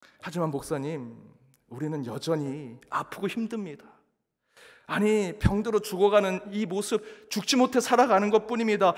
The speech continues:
예수를 믿으나 예수를 안 믿으나,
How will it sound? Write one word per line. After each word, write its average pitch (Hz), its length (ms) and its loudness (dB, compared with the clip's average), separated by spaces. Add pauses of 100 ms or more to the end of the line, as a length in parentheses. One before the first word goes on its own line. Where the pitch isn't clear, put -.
(160)
예수를 208 540 4
믿으나 214 500 4
예수를 254 320 4
안 196 180 2
믿으나, 143 640 -2